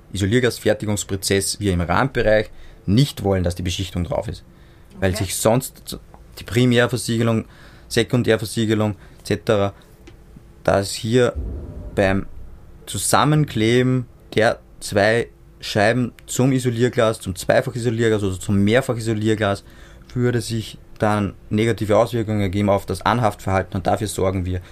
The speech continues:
Speaker 1: beim Schneidevorgang schon, dass entschichtet wird. Somit garantieren wir im Schneideprozess schon für ein hochwertiges Endprodukt im Hinblick von Kantenfestigkeit, aber auch Dichtheit des Isolierglases, weil wir die Beschichtung an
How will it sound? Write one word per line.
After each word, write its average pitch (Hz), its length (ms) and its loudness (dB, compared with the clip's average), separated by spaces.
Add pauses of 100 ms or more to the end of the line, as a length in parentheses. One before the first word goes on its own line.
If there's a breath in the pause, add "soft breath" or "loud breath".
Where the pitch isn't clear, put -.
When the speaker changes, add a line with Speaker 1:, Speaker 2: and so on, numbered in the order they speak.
(120)
Speaker 1:
beim 95 80 -8
Schneidevorgang 117 640 2
schon, 110 300 -2
dass 98 180 -2 (100)
entschichtet 135 640 0
wird. 110 260 2 (500 loud breath)
Somit 113 360 0
garantieren 104 680 2
wir 95 420 0
im 95 80 -2
Schneideprozess 104 800 0
schon 101 400 -2 (280 loud breath)
für 135 600 2 (260)
ein 104 480 2
hochwertiges 110 800 0
Endprodukt 107 800 -4
im 110 100 -4
Hinblick 95 340 -2
von 87 160 -2 (260)
Kantenfestigkeit, 123 920 0
aber 101 220 2
auch 95 280 2 (260)
Dichtheit 110 640 0 (180)
des 104 120 -4
Isolierglases, 101 680 0
weil 90 240 0
wir 92 180 0
die - 180 -10
Beschichtung 92 480 -4
an 90 220 0